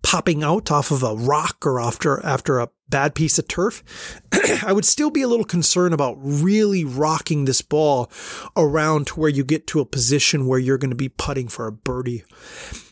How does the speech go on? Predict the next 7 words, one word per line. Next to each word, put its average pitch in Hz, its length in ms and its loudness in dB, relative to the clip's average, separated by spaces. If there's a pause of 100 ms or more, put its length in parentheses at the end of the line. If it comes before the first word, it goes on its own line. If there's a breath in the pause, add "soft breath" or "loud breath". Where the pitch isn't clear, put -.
(120)
I 202 200 2
think 214 340 -4
the 156 100 0
safe - 560 2
bet 160 240 -4
here 180 480 0 (600 loud breath)
is 151 640 2